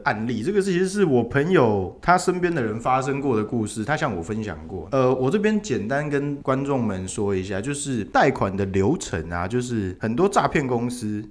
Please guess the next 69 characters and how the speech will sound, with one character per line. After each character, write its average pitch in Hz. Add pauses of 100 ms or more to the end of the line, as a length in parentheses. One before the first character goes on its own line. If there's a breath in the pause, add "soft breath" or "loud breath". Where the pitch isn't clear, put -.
有 101
一 139
些 139 (120)
他 147
们 135
的 113
手 110
法 90
就 101
是 95
跟 233
你 147
说 131
，“好， 85
你 113
这 147
间 151
房 101
子 98
我 87
可 -
以 104
贷 120
给 98
你 95
两 85
百 82
万，” 82 (180)
但 190
是 160 (380 loud breath)
它 320
的 277
金 196
额 117
其 120
实 120
可 127
以 104
再 107
更 90
多， 80 (120)
甚 170
至 160
是 131
可 -
以 180
完 131
全 127
把 90
一 120
胎 107
还 82
掉 87
的 80
状 78
况。 78 (200)
他 185
可 175
能 110
就 135
会 131
跟 123
你 95
说 98
，“好， -
你 92
这 120
一 123
件 110